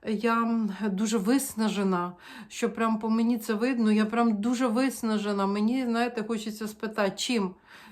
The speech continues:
Тим, що я сижу на дивані цілий день, чи чим я виснажена так? І хіба я такою прям виснаженою, е, виснаженою такою, оце я здаюся?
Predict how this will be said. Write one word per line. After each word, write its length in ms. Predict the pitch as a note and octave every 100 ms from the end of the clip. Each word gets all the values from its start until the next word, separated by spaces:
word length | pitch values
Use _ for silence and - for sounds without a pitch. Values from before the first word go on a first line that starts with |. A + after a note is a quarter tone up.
| -
Тим, 200 | B3 A#3+
що 180 | A#3 A#3
я 160 | A3+
сижу 300 | A3 A#3 A3+
на 100 | A#3
дивані 440 | A3+ A#3 D4 F4 D4+
цілий 340 | - G#3 F#3+
день, 240 | F3+ F3 E3+
чи 140 | G#3
чим 280 | - C#4+ A#3+
я 100 | A3+
виснажена 720 | A3 G#3+ - F3+ E3+ E3+ E3
так? 280 | E3 E3+ - - - -
І 80 | G3+
хіба 320 | E3+ G3 C4
я 60 | C#4
такою 380 | C4+ - C4 B3
прям 280 | A#3+ A#3 G3+
виснаженою, 1080 | G3+ C#4 - A#3+ A3+ A#3+ A#3 A#3 A3+ A3 A3 - - - -
е, 240 | G3+ G3+
виснаженою 720 | F#3+ B3 - B3 A3 A3+ A3+
такою, 680 | A3 G#3+ A#3 A3+ A3 F#3+ F3+ E3+
оце 260 | G#3 A3
я 140 | G#3+ G#3
здаюся? 680 | F#3 A3 G#3+ G3 - D#3+